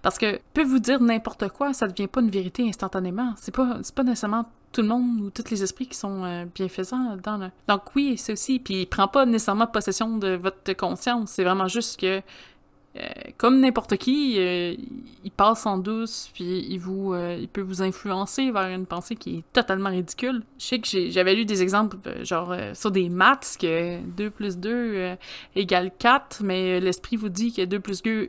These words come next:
égale six, puis tout d'un coup, euh, non, c'est six la raison, parce que les esprits me le disent. Ça, c'est l'ex-, <laughs> l'explication de base, ça, ça va quand même plus loin que ça.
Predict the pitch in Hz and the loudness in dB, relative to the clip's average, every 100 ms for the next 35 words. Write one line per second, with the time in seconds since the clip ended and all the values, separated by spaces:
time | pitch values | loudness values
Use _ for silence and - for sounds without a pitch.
0 | - 214 202 180 170 - 269 262 - - | -4 2 2 2 0 0 0 -2 -6 -8
1 | 196 190 185 - 254 240 170 170 180 233 | -2 -2 -2 0 0 2 2 0 0 -2
2 | 214 - 185 - 247 - 196 190 185 226 | 0 -2 0 0 -2 0 2 2 2 0
3 | 226 - - 185 180 165 - 233 202 180 | -2 -4 -2 0 0 -4 0 2 2 -2
4 | 165 226 247 196 - _ - 240 220 202 | -4 -2 0 -2 -8 _ 0 4 4 2
5 | 240 220 190 - - 233 254 208 220 277 | 0 0 0 -4 4 8 10 10 10 10
6 | 208 226 214 180 208 226 254 277 247 240 | 6 2 4 4 6 6 6 10 12 10
7 | 233 - 277 | 8 6 8